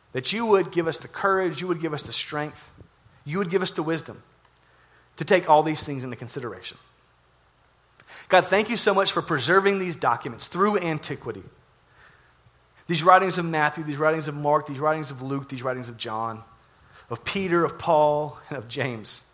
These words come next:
And God, I ask and I pray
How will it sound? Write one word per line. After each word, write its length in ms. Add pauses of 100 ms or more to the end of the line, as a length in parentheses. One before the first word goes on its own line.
(1500)
And 120
God, 200
I 260
ask 340
and 100
I 80
pray 240